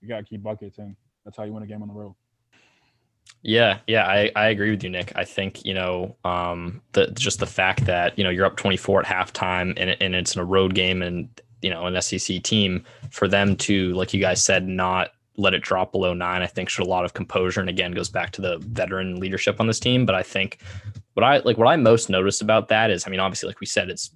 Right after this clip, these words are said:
Speaker 2: not letting them let that shrink. But I think it was just interesting to see that Connor Crabtree was in the game when it got cut down to nine, and you didn't see him, Mooney,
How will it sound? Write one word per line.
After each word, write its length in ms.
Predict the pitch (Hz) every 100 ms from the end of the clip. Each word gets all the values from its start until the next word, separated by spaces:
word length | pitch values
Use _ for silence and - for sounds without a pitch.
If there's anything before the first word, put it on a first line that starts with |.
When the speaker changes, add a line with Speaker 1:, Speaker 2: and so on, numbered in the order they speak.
| -
Speaker 2:
not 320 | 95 92 -
letting 220 | 92 90 90
them 260 | 90 87 98
let 140 | 92
that 160 | - -
shrink. 280 | - 95 -
But 60 |
I 20 | 92
think 120 | 156
it 20 |
was 80 | 156
just 160 | 123
interesting 400 | 110 110 104 104
to 40 | 95
see 240 | - 95
that 420 | 92 90 87 - -
Connor 400 | - 104 95 90 -
Crabtree 400 | 95 92 - 104
was 140 | 107
in 60 | 110
the 60 |
game 300 | 110 120 120
when 320 | 98 92 92 - _ _ _ -
it 100 | 98
got 340 | 95 95 - -
cut 180 | 110 107
down 220 | 113 120
to 80 | 120
nine, 260 | 120 123
and 100 | 101
you 80 | 92
didn't 120 | 92
see 180 | 95 95
him, 260 | 98 92 -
Mooney, 480 | 98 95 95 95